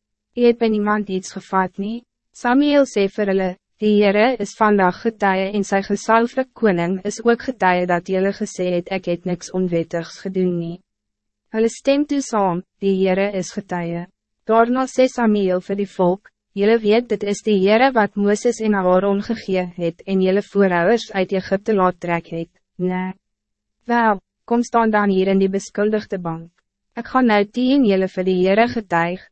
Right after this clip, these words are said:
deur al die goeie dinge wat die Heere vir julle en julle voorouders gedoen het, op te noem. Nadat Jacob Egypte toegetrek het, het julle voorouders na die Heere geroep en gevra hy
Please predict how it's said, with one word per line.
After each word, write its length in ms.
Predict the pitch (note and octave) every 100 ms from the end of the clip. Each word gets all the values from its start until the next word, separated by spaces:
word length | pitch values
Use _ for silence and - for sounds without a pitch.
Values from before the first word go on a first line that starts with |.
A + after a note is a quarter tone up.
| _ _ -
deur 160 | G3 F#3+
al 240 | G3 B3
die 120 | B3
goeie 340 | - A#3+ A#3+ C4
dinge 320 | G#3+ G3 F3+ F#3
wat 100 | F#3+
die 140 | F#3
Heere 320 | F3+ F#3+ F#3 F#3+
vir 220 | - F#3
julle 240 | F#3 F#3 G3+ G3+
en 100 | F#3
julle 180 | F#3 F#3
voorouders 640 | G3 F#3 F3 E3 F3+ F#3 -
gedoen 280 | F#3+ F#3 E3+
het, 200 | D3+ C#3 _ _
op 180 | F#3 F#3
te 140 | G3 F#3
noem. 320 | F3+ F3 E3+ _ _ _ _ _ _ -
Nadat 420 | A3 A#3 C4 C4+ G#3+
Jacob 400 | G3 G#3 C4+ C#4
Egypte 480 | C4 A3 - G#3
toegetrek 720 | G3+ G#3 G#3+ A3 G#3 F#3+ F3+ D#3+
het, 180 | D#3+ _ _ _ F#3
het 160 | F#3+
julle 200 | G#3 G#3+
voorouders 640 | - A#3+ A#3 G#3 G#3 G#3+ -
na 100 | F#3+ G3
die 80 | F#3
Heere 280 | F#3 F#3+ G#3
geroep 420 | A3+ G3+ F#3 F#3 -
en 140 | F#3 F#3
gevra 360 | G3+ G3 F#3+ F3+
hy 100 | F3